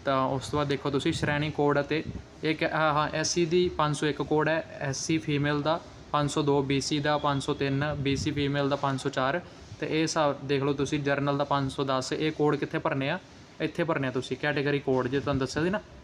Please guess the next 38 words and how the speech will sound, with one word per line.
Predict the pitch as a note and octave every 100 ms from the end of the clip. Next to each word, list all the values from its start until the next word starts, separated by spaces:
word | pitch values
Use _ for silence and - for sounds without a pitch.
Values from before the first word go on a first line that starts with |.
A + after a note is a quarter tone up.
| - -
ਤਾਂ | C#3+
ਇੱਥੇ | C#3+ -
ਜੇ | C#3+ D3
ਤੁਸੀਂ | D3+ D#3
ਜਨਰਲ | C#3+ C#3+ C#3+ D3
ਹੋ, | D#3
ਤਾਂ |
ਇੱਥੇ | D3+ D3+
ਜਨਰਲ | C#3+ C#3 D3
ਲਿਖ | C#3+ C#3+
ਕੇ |
ਇੱਥੇ | D3+ D3+
ਕੈਟਾਗਰੀ | C#3+ C3+ C3+ C#3
ਦਾ | D3+ G#3 - - -
ਕੋਡ | D3+ D3
ਭਰਨਾ | C#3 C#3 B2+
ਹੈ। | A#2+
ਇੱਥੇ | C3+ - D3
ਕੈਟਾਗਰੀ | D3 C#3 C3+ C#3
ਦਾ | C#3+
ਕੋਡ | C3+ C3+
ਆ | C#3+
ਜਾਊਗਾ, | C#3 C#3+
ਇੱਥੇ | C#3+ C#3+ D3+
ਤੁਹਾਡੀ | D3 C#3
ਕੈਟਾਗਰੀ | D#3+ C#3+ C3 C#3
ਜਨਰਲ | C#3 C3+ C3 C3+
ਜਾਂ | D3
ਐਸ | C3+
ਸੀ | C#3
ਬੀ | B2+
ਸੀ, | C3
ਉਹ | C#3+
ਕੋਡ | C#3+ C#3 C#3
ਆ | C3+
ਹੀ | C#3
ਵਾਲੇ | C3 B2
ਹਨ | B2 F3+